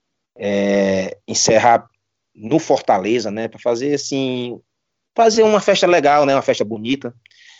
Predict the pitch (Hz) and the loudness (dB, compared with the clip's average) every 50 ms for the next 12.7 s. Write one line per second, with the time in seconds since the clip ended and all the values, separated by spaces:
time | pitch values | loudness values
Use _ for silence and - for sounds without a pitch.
0 | _ _ _ _ _ _ _ _ _ _ _ _ _ 110 113 107 104 104 101 104 | _ _ _ _ _ _ _ _ _ _ _ _ _ -2 0 0 2 2 2 2
1 | 101 98 101 101 95 92 92 - - 110 107 113 101 - - 117 107 - - 113 | 0 0 -4 -6 -10 -12 -12 -8 -6 -4 -2 -4 -2 0 0 0 0 0 0 0
2 | 107 104 107 120 131 135 139 143 - _ _ _ _ _ _ _ _ _ _ _ | 0 0 0 0 -2 -2 -4 -8 -12 _ _ _ _ _ _ _ _ _ _ _
3 | _ - 113 107 107 107 110 110 110 110 110 107 110 110 107 107 104 110 - - | _ -14 -10 -6 -4 -4 -4 -4 -6 -6 -6 -4 -4 -4 -2 -4 -4 -6 -8 -12
4 | _ _ _ _ _ _ _ _ _ - 110 101 101 101 101 98 98 98 98 - | _ _ _ _ _ _ _ _ _ -12 -8 -6 -4 -4 -4 -2 -4 -4 -8 -10
5 | _ _ _ _ _ - _ _ - 104 107 117 117 107 - 127 104 131 127 - | _ _ _ _ _ -20 _ _ -6 -2 0 2 2 2 2 2 2 2 2 2
6 | 123 - 120 104 - 117 123 117 - 107 113 113 104 104 98 98 110 113 113 113 | 2 0 0 0 2 0 0 0 -2 -4 -6 -6 -4 -6 -4 -4 -6 -6 -8 -10
7 | - - _ _ _ _ _ _ _ _ _ _ _ _ _ _ _ _ _ - | -14 -18 _ _ _ _ _ _ _ _ _ _ _ _ _ _ _ _ _ -10
8 | 101 92 92 90 90 90 92 87 87 - _ _ _ _ _ _ _ - - 92 | -8 -6 -6 -6 -8 -10 -12 -14 -16 -20 _ _ _ _ _ _ _ -14 -10 -8
9 | 95 95 92 98 92 85 80 - _ - - 95 95 95 92 92 92 90 90 - | -6 -6 -6 -6 -8 -10 -14 -20 _ -14 -12 -8 -8 -6 -6 -6 -8 -8 -10 -14
10 | - _ _ _ _ _ _ _ - - 254 220 208 214 214 180 - 175 165 160 | -18 _ _ _ _ _ _ _ 4 4 6 6 4 4 4 2 2 0 0 -2
11 | 156 - 147 - 135 139 143 139 - - 139 143 139 127 117 107 101 - - 123 | -2 -2 -2 2 2 2 0 2 2 4 4 6 6 4 2 0 -2 -2 0 2
12 | 107 113 117 110 - - - - 120 127 123 120 127 127 | 2 2 2 -2 -4 -6 -4 -2 0 0 0 -2 -4 -6